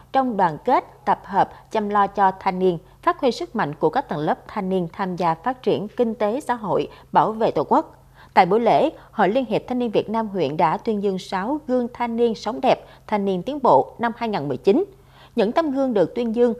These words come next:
là những thanh niên tiêu biểu trên địa bàn huyện, là những nhân tố tích cực tham gia công tác đoàn và phong trào thanh niên tại đơn vị, chung kích thực hiện nhiều hoạt động tình nguyện tại địa phương. Có nhiều công trình, phần việc, học tập và làm theo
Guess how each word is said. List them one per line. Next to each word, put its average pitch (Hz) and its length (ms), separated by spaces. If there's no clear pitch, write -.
là 196 100
những 196 220
thanh 277 240
niên 262 140
tiêu 262 120
biểu 190 360
trên 277 120
địa 175 80
bàn 165 220
huyện, 160 280
là 196 140
những 185 360
nhân 262 160
tố 233 260
tích 339 220
cực - 360
tham 196 200
gia 180 200
công 175 280
tác - 240
đoàn 170 240
và 160 200
phong 226 140
trào 170 260
thanh 196 240
niên 196 180
tại 165 160
đơn 208 160
vị, 170 280
chung 220 180
kích 339 240
thực 220 140
hiện 139 280
nhiều 196 320
hoạt 180 200
động 165 180
tình 175 140
nguyện 160 200
tại 147 80
địa 143 140
phương. 190 240
Có 370 80
nhiều 208 240
công 269 240
trình, 185 240
phần 190 220
việc, 175 280
học 185 260
tập 170 180
và 175 80
làm 160 260
theo 233 320